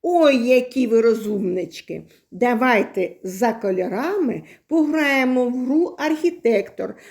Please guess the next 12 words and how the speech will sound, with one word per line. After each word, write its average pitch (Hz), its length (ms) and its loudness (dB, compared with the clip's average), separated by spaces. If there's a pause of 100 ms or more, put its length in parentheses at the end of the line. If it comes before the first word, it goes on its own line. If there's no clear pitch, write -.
(100)
Назвемо 285 680 2
геометричні 247 920 -2
фігури. 196 640 -4 (260)
Червона — 202 880 0 (220)
трапеція, 254 1040 -2 (760)
коричневий — 202 1200 0 (440)
двері, 196 760 2 (400)
прямокутник, 233 1200 -2 (580)
жовтий — 208 1040 2
великий 208 680 0
прямокутник, 269 1120 -2 (300)
віконце — 254 1000 2